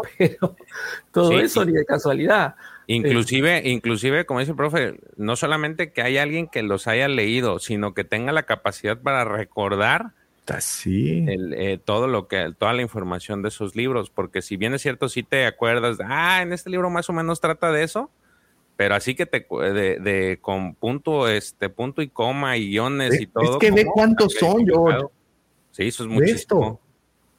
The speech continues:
Speaker 3: Es muchísima la información. Entonces, ¿yo qué creo? Que creo que lo que se hace es de que, bueno, tenemos la personalidad y a partir de esta personalidad ya súper diseñada a través de los años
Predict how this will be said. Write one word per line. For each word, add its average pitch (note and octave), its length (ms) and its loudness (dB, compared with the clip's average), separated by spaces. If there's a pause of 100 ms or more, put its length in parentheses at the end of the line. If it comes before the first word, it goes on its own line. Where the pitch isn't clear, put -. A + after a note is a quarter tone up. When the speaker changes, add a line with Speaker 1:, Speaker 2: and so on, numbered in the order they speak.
(180)
Speaker 3:
Es E3 340 2
muchísima F#3+ 800 6
la F3 80 8
información. E3 540 4
Entonces, G3+ 300 4
¿yo G#3+ 140 6
qué G#3 120 0
creo? A3+ 280 4
Que C#3+ 160 0
creo G3+ 280 4
que G3+ 220 4
lo C#3+ 220 4
que A#2+ 460 6
se A#2 240 4
hace D3+ 420 6
es D#3 120 4
de C#3 240 4
que, A#2 160 6
bueno, C#3 380 4 (1000)
tenemos D#3+ 640 4 (540)
la C#3+ 360 4
personalidad A#2+ 840 2 (880)
y D#3 340 2 (360)
a C3 180 2
partir F3 420 4
de F3+ 60 6
esta F#3 260 2
personalidad C#3 680 6
ya D3+ 420 2
súper D3 680 4
diseñada C3 680 4
a C4 80 -4
través D3 340 4
de F#3+ 80 2
los C3+ 220 2
años G3 420 0